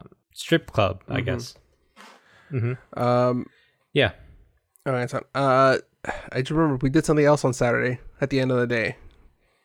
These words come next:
Speaker 2: Was one more,
Speaker 1: Okay.
Speaker 2: one more ex-, uh, ex-, what's it called? Ex-, not experience, uh,
Speaker 1: Alliance.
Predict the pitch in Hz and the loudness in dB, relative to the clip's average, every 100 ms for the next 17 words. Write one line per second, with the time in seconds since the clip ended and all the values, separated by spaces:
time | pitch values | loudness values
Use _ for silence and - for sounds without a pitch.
0 | _ _ _ _ _ _ _ _ _ 151 | _ _ _ _ _ _ _ _ _ -2
1 | 127 135 147 139 143 143 143 139 135 117 | 0 2 4 4 4 4 6 6 6 2
2 | - - 135 123 - 123 - - - 175 | -4 -8 -2 0 0 -6 -8 -10 -2 0
3 | 196 - - - 190 139 - 120 104 98 | 0 -2 -4 -4 -2 0 -2 -2 -2 -4
4 | 120 113 113 117 113 110 113 113 104 - | -4 -2 0 2 2 2 2 0 -4 -12
5 | _ _ _ _ - 123 123 127 - - | _ _ _ _ -2 2 2 0 -2 -12
6 | - | -20